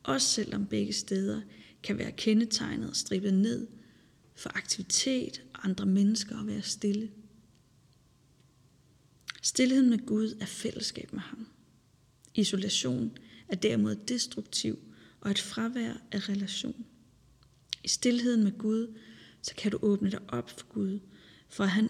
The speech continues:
udefra kan møde dig med sin kærlighed. I isolationen, der hersker splittelsen, og vi bliver hevet ned,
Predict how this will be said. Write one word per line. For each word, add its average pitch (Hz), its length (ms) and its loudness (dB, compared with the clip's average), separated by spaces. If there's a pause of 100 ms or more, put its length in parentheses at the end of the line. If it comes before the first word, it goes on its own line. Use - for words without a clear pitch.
(120)
udefra 247 720 -4
kan 202 140 0
møde 208 300 2
dig 226 120 -4
med 214 140 -2
sin 208 180 -4
kærlighed. 226 600 -6 (1600)
I - 180 0
isolationen, 214 680 4
der 208 60 0
hersker 202 380 -2
splittelsen, - 680 -4 (760)
og 208 120 4
vi 202 60 8
bliver 190 180 4
hevet 190 280 4
ned, 247 300 6